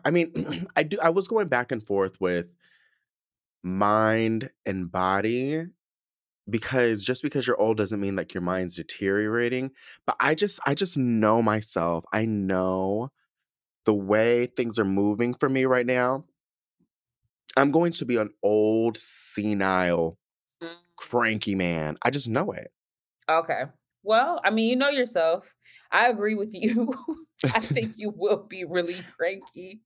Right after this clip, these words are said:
Speaker 1: I would be so cranky, so nasty, and so rude.
Speaker 2: So nasty, so rude. So
Speaker 1: I will.
Speaker 2: nasty, so rude.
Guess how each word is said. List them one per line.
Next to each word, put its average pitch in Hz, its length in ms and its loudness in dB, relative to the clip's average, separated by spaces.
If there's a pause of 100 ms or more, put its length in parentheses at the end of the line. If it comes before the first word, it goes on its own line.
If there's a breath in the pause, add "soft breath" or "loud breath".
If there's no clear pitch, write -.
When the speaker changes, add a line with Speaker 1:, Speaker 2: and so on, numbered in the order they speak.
(120)
Speaker 1:
I 123 80 6
would 143 160 0
be 131 80 -2
so 113 360 0
cranky, 110 360 -4
so 95 640 0
nasty, 90 460 -4
and 85 120 -6
so 80 200 -2
rude. 87 500 -2 (760)
Speaker 2:
So 247 220 2
nasty, 202 460 0
so 180 300 2
rude. 156 420 -4 (100)
So - 340 0
Speaker 1:
I - 20 2
will. 147 440 -2
Speaker 2:
nasty, 156 260 -16
so 180 400 -4
rude. - 340 -10